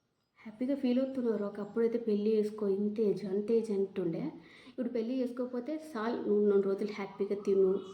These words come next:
ఉండు, వెళ్ళిపో. పెళ్ళిళ్ళు అవసరం లేదు. ఒకరితోటి, ఒకరితోటి మనకు రావాల్సిన అవసరం లేదు. అట్లా ఉన్నారు, అట్లా చూస్తున్నా, అట్లా వింటున్నా కాబట్టి నేను మీతో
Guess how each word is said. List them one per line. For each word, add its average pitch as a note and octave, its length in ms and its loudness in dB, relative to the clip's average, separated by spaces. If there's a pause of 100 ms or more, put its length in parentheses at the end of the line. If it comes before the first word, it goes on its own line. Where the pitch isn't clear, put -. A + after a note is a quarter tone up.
(100)
ఉండు, F#3+ 300 4 (800)
వెళ్ళిపో. A3 340 -12 (880)
పెళ్ళిళ్ళు A3+ 280 -14
అవసరం A3+ 340 -14
లేదు. G#3 200 -10 (540)
ఒకరితోటి, G#3 760 0
ఒకరితోటి G#3 540 2
మనకు G3 240 2
రావాల్సిన G#3 460 -2
అవసరం G3 280 0
లేదు. G3 140 6
అట్లా C4+ 200 2
ఉన్నారు, B3+ 540 8 (160)
అట్లా - 200 -6
చూస్తున్నా, B3 600 2
అట్లా G3+ 180 0
వింటున్నా A3+ 380 6
కాబట్టి A3+ 300 6
నేను B3 220 6
మీతో G#3+ 300 2